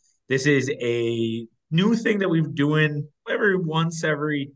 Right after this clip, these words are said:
three weeks, two to three weeks, uh, we're trying to do. And basically, we take ten songs, we take ten sports topics, sometimes a little bit more pop culture, more what's happening in the world. We mesh that all together, and we create a playlist out of it. And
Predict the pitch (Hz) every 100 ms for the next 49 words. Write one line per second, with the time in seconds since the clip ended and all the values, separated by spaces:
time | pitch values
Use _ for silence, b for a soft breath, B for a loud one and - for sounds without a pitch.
0 | _ - 160 151 139 151 151 - - 160
1 | 147 160 151 135 156 160 - - 120 120
2 | 123 135 143 143 131 123 127 156 - b
3 | b b b - 143 139 131 131 127 127
4 | 135 139 143 - 147 143 147 127 127 127
5 | 123 123 139 127 135 131 - 117 120 143
6 | 156 120 120 131 - 135 123 - 120 117
7 | - 120 123 147 147 135 131 127 123 120
8 | 123 123 123 120 120 - 113 120 - 135
9 | 139 147 143 B B B 135 139 135 135
10 | - 113 127 139 127 127 - 135 127 117
11 | 127 131 139 - B B B 147 135 131
12 | - - 143 139 127 127 127 120 117 120
13 | 156 165 - 143 131 - 139 135 135 156
14 | 156 120 - - 98 90 _ _ _ _
15 | - 131 131 127 123 131 131